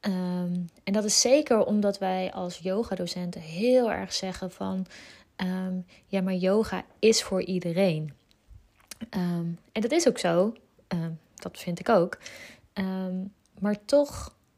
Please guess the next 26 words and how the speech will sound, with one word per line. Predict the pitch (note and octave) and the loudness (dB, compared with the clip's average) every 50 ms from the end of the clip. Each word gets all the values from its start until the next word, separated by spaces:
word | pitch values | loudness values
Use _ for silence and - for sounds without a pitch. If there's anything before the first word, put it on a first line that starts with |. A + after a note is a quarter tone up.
| _ _ | _ _
ben | _ G3+ F3+ G3 G3 G3+ G3 | _ 0 2 4 4 4 4
jij | G3 G3+ G#3 G#3+ G#3 | 2 2 2 2 4
niet | G3+ G3+ G#3+ A3+ - | 4 4 2 2 0
voor | - - F#3+ F#3 F3+ | -4 -6 -4 -4 -4
iedereen. | - - F3 E3+ F3 F3 G3+ F3 C#3+ - - - _ _ _ _ _ _ _ - - _ _ _ _ _ _ _ _ | -4 -4 -4 -4 -2 0 0 0 -2 -4 -10 -16 _ _ _ _ _ _ _ -20 -20 _ _ _ _ _ _ _ _
En | - G3+ | -2 -2
dat | G3+ G3 - | -2 0 2
klinkt | - C4 C#4 C#4+ | 2 2 4 2
misschien | B3 - - G3+ | 0 0 0 0
een | G3 | 0
beetje | F#3 F#3 F3+ - F3 | 0 0 -2 -4 -6
gek, | - - - G#3+ G#3+ G#3+ G#3+ G#3+ | -8 -2 0 2 2 2 2 0
want, | G3 F3+ F3 F3 - | -4 -6 -4 -6 -8
eh, | - - - - - - _ G#3 - | -10 -16 -18 -20 -20 -18 _ -16 -16
ik | - - | -14 -14
heb | A3 A3+ | -10 -10
ook | B3+ A#3 A#3+ | -10 -6 -4
met, | A3+ A3 G3+ | -4 -4 -4
echt | - - A3+ A3 | -4 -6 -6 -4
met | - A3 G3+ - | -4 -4 -4 -4
veel | - - - A#3+ A#3+ A#3+ A#3 | -6 -2 0 0 2 2 2
yogadocenten | A3+ A3+ A#3 A3+ A3 G#3 G3+ - G3+ G3 G3 | 2 2 0 0 -2 -6 -6 -6 -6 -4 -4
natuurlijk | F#3+ F#3 F#3 F#3 F3+ - | -4 -6 -6 -8 -10 -10
gesproken. | - - - - G3 G3 A3 A#3 B3+ B3 B3 G#3+ G#3 G#3 G#3 G3+ - - | -14 -16 -12 -8 -4 0 2 2 2 2 0 0 -2 0 0 -2 -4 -6
En, | F#3+ F#3+ F#3 F#3 F#3 F#3 - - | -8 -8 -8 -8 -8 -8 -10 -10
eh, | - F3 F3 F3 F3 F3 | -10 -8 -8 -8 -8 -10